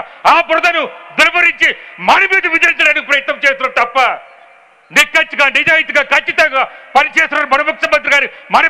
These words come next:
ప్రభుత్వం, మన పెద్దలు, మన నాయకులు, మన కార్యకర్తలు, మన అభిమానులు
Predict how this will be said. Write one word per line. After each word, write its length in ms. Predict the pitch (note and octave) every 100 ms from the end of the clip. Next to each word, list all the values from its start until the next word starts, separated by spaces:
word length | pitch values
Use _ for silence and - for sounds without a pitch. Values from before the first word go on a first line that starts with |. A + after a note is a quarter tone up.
| D#4
ప్రభుత్వం, 400 | D#4+ D4+ D#4 C#4+
మన 100 | C#4 D4
పెద్దలు, 280 | D4+ D#4 D4+ C4 - -
మన 80 | C#4+ D4+
నాయకులు, 340 | D#4+ D#4 D4 C#4
మన 100 | C#4 C#4
కార్యకర్తలు, 460 | D#4+ D4+ D4+ D4 - - -
మన 100 | D#4+ E4+
అభిమానులు 380 | E4 D4+ C#4+